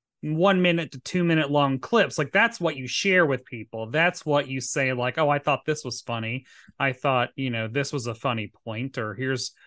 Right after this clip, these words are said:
an easily removable chunk of an ep-," like, so I'm trying to put up more clips, starting with our, uh, must-have now T V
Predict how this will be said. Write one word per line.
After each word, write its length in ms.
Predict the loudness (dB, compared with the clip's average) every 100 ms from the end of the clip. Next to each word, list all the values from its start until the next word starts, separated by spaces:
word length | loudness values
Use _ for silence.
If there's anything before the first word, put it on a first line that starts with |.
| _ -2
an 140 | 0
easily 560 | 2 2 4 4 6 6
removable 680 | 6 6 4 2 2 0 0
chunk 380 | 0 0 2
of 100 | 0
an 120 | 0 -2
ep-," 160 | -4
like, 240 | 2 2 2
so 180 | 6 6
I'm 160 | 6
trying 340 | 4 2 4 2
to 60 |
put 200 | 2 4
up 120 | 4
more 160 | 2 -2
clips, 460 | 0 2 2 2 0
starting 420 | 4 4 4 4
with 200 | 4 6
our, 380 | 6 6 2 -2 _ _ _ -2
uh, 160 | 0 2
must-have 640 | 4 2 2 2 2 2
now 380 | 2 4 6 4
T 240 | 0 -4
V 440 | 0 2 2 0